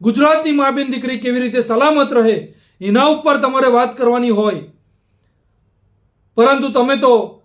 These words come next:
તમારી મનસા પામવા માટે, તમારી સત્તા ન જાય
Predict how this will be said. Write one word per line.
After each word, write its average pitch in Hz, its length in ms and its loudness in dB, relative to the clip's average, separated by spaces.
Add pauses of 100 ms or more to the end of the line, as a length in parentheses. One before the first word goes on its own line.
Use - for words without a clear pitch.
(260)
તમારી 277 520 2 (760)
મનસા 240 440 2
પામવા 254 340 -2
માટે, 240 320 0 (600)
તમારી 277 380 2
સત્તા 302 360 0
ન 254 80 -2 (100)
જાય 226 280 0